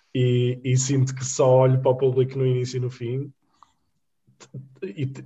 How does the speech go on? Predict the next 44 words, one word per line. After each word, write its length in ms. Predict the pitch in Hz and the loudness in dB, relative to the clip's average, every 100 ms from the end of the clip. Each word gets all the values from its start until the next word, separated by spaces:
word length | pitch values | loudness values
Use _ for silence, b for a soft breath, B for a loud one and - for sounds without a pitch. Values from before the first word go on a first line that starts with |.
| - | 0
tento 260 | 143 131 131 | 4 4 4
olhar 160 | 127 | 4
se 100 | 123 | 2
calhar 220 | 139 127 | 2 2
durante 300 | 123 127 123 | 2 0 0
o 20 | 127 | -4
in-, 160 | 127 | -4
durante 380 | 127 127 123 123 | -4 -2 0 -2
o 260 | 120 120 120 | -4 -4 -4
concerto, 440 | 131 123 123 123 | -6 -2 -4 -2
mas 120 | 123 113 | -4 0
só 120 | 123 | 0
olho 140 | 120 | 2
no 120 | 120 | 0
início 280 | 120 117 120 | -2 -4 -6
e 20 | |
no 60 | 117 | -8
fim 300 | - 120 120 | -4 -2 0
e, 380 | 120 120 117 120 | 0 -2 -4 -8
e, 60 | - _ _ _ 123 | -12 _ _ _ -4
e 40 | |
por 140 | - | 2
outro 220 | 120 113 120 | 2 4 4
lado 160 | 110 | 4
fico 320 | - 127 - | 2 -4 -2
grato 300 | 113 113 110 - | 2 2 2 -4
que 60 | |
as 80 | - | -10
pessoas, 680 | - 117 110 107 107 - - | -2 0 2 2 0 -6 -10
de, 320 | - 139 131 | -10 -8 -8
de 160 | - - | -8 0
sentir 280 | 123 113 117 | 2 4 2
o 60 | |
que 80 | 113 | 0
as 80 | 117 | -2
pessoas 220 | - 110 | 0 2
acham 240 | 110 117 113 | 2 2 0
da 80 | |
música, 420 | 113 117 113 110 113 | 2 0 0 0 0
mas 220 | 113 117 | 0 0
é, 220 | 117 117 | 0 2
é 40 | |
um 80 | 120 | 2
momento, 460 | 123 120 120 117 | 2 2 2 0